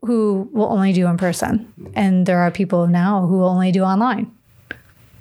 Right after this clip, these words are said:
Speaker 2: you
Speaker 1: So
Speaker 2: think comedy changes from generation to generation, or is, like, a laugh in twenty twenty-three the same as a laugh in nineteen thirty-seven?
Speaker 1: No, <laughs> no,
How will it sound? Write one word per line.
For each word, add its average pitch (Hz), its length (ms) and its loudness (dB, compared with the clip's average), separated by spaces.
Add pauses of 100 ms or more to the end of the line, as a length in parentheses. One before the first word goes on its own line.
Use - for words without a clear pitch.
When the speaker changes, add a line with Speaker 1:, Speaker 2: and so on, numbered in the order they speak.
(680)
Speaker 2:
you 170 100 2
Speaker 1:
So - 60 0
Speaker 2:
think - 240 -4
comedy 151 320 2
changes 139 480 4
from 120 120 0
generation 120 380 2
to - 60 -4
generation, 117 480 2
or 101 60 2
is, 95 100 -2
like, 98 220 0
a 95 60 -2
laugh 98 420 0 (120)
in 98 540 -4 (140)
twenty 120 240 2
twenty-three 110 420 2
the 98 60 0
same 107 180 -2
as 98 80 -2
a 101 80 0
laugh 98 220 2
in 87 280 -6 (300)
nineteen 107 320 0
thirty-seven? 101 420 0
Speaker 1:
No, 208 480 0 (220)
<laughs> 453 320 4
no, 208 420 0